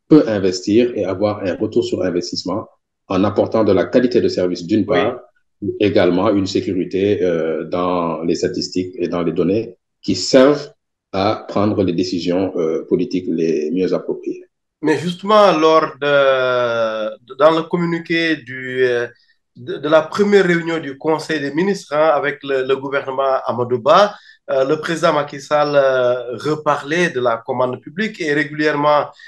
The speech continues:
Speaker 2: l'Organisation des professionnels des T I C du Sénégal Optique, euh, fait part de sa volonté qu'on prête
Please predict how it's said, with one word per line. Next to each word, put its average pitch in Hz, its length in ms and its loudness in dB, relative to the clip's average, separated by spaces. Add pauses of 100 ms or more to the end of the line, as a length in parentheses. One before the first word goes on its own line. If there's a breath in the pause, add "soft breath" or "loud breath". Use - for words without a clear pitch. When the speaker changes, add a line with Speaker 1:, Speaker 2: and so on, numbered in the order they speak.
(160 loud breath)
Speaker 2:
l'Organisation 143 680 -2
des 139 160 -4
professionnels 139 600 -6
des 127 140 -2
T 143 140 -8
I 135 80 -6
C 143 100 -10
du 123 120 -16
Sénégal 139 420 -2 (100)
Optique, 151 440 -8
euh, 147 960 0
fait 160 200 0
part 156 300 2
de 131 60 -10
sa 135 200 -4
volonté 143 760 -4 (320 loud breath)
qu'on 151 1040 2
prête 151 320 -2